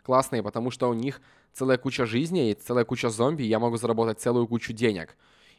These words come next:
Йо-хо-хо, деньги, деньги, дреби деньги, а остальное всё дреби-би день.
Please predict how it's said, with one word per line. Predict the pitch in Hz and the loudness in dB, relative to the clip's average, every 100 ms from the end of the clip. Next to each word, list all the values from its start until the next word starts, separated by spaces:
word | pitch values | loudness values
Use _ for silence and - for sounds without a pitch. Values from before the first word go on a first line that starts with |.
| _ | _
Йо-хо-хо, | 104 107 - - 104 - - 98 95 90 95 | -6 -6 -6 -4 -2 -2 -4 -2 0 -2 -2
деньги, | 117 107 98 117 | -4 -4 -4 -2
деньги, | 107 113 107 | -2 -2 -2
дреби | 107 107 104 110 | -2 0 0 0
деньги, | 101 101 101 101 104 | 0 -2 -2 -6 -6
а | - 117 | -4 -4
остальное | 117 - 110 110 110 | -4 -4 -4 -2 -4
всё | 107 107 | -4 -8
дреби-би | 101 104 101 95 | -8 -6 -4 -6
день. | 95 104 107 | -4 -4 -6